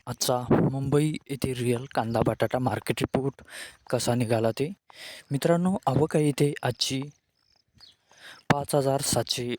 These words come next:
बावन्न क्विंटलची. कमीत कमी दर आहे इथे आजचा चोवीसशे रुपये प्रति क्विंटल. सर्वसाधारण दर आहे मित्रांनो, आजचा इथे सत्तावीसशे पन्नास रुपये प्रति क्विंटल आणि जास्तीत जास्त दर आहे इथे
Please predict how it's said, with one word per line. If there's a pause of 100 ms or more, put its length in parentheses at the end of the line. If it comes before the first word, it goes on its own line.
बावन्न
क्विंटलची. (680)
कमीत
कमी
दर
आहे
इथे (120)
आजचा (760)
चोवीसशे
रुपये
प्रति
क्विंटल. (720)
सर्वसाधारण
दर
आहे
मित्रांनो, (100)
आजचा
इथे (420)
सत्तावीसशे
पन्नास
रुपये
प्रति
क्विंटल (420)
आणि
जास्तीत
जास्त
दर
आहे
इथे